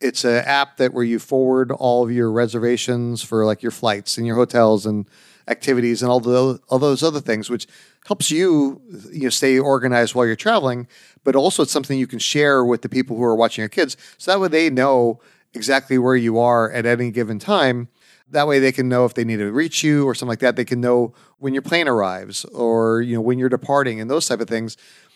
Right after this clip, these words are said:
in case the worst ca-, case happens or in case they just,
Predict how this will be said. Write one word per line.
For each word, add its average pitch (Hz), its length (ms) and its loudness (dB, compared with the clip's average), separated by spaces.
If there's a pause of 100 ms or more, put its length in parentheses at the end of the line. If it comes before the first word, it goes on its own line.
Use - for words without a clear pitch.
(160)
in 185 80 -6
case 185 220 -2
the 170 40 0
worst 160 200 2
ca-, 151 220 0 (100)
case 135 240 0
happens 180 400 0
or 175 280 0
in 160 60 -6
case 156 220 -4
they 147 80 -4
just, 135 280 -4